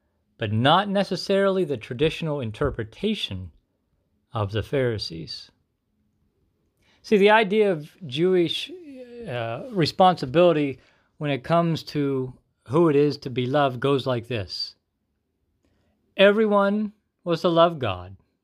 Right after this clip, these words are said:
That was compuls-, compulsory. But everyone else was graded as to how much love they were given.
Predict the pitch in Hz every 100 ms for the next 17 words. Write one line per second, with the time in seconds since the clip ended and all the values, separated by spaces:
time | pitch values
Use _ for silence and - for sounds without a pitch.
0 | _ _ _ _ _ _ _ 160 143 127
1 | 131 107 110 101 107 - _ - 117 123
2 | 110 - 104 101 - _ _ _ _ _
3 | _ _ _ _ _ _ _ _ _ 175
4 | 190 196 165 160 214 165 - 170 147 135
5 | 185 196 139 127 123 113 147 165 151 -
6 | 107 107 117 127 139 165 233 117 90